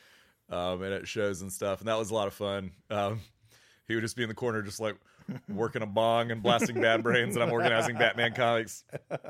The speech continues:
Speaker 1: I was
Speaker 2: <laughs>
Speaker 1: slinging papers for the Queen City Nerve.
Speaker 2: All right.
Speaker 1: Um, killer guys, love the
Speaker 2: Yeah,
Speaker 1: paper.
Speaker 2: totally.
Speaker 1: Like, they've been good to us too.
Speaker 2: Yeah,
Speaker 1: Um,
Speaker 2: for sure.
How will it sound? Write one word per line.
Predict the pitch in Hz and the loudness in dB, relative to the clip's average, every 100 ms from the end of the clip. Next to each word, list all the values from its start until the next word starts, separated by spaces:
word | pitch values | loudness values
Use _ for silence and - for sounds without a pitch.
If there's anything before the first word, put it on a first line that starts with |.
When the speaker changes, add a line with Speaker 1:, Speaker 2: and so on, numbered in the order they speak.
| - - - 233 247 254 240 226 | -12 -14 -12 -10 -10 -12 -4 4
Speaker 1:
I | |
was | 143 143 120 220 233 | 6 6 2 -2 -2
Speaker 2:
<laughs> | |
Speaker 1:
slinging | - 151 165 165 | -4 -2 -2 0
papers | 165 156 147 - | 2 2 0 -4
for | |
the | 135 | -6
Queen | 127 143 | -6 -6
City | 127 139 131 | -6 -6 -2
Nerve. | 123 120 127 | 0 0 0
Speaker 2:
All | 160 | -2
right. | 180 262 147 - - 139 _ _ _ _ _ _ - | 0 -2 -4 -8 -20 -20 _ _ _ _ _ _ -6
Speaker 1:
Um, | 113 104 90 82 _ _ _ _ _ _ _ _ _ _ - | -2 -2 -6 -14 _ _ _ _ _ _ _ _ _ _ -6
killer | - 175 151 | 0 4 6
guys, | 123 117 113 107 | 6 6 4 0
love | 123 | -2
the | 175 | 0
Speaker 2:
Yeah, | |
Speaker 1:
paper. | 120 107 107 104 101 | 0 0 0 0 0
Speaker 2:
totally. | 110 120 101 | -2 -4 0
Speaker 1:
Like, | |
they've | 113 135 | 0 0
been | 117 | 0
good | 107 | -2
to | 104 | -2
us | 95 | -4
too. | - 98 92 135 | -6 -8 -8 -8
Speaker 2:
Yeah, | 117 95 | -6 -4
Speaker 1:
Um, | 87 | -6
Speaker 2:
for | - | -10
sure. | 101 98 | -14 -14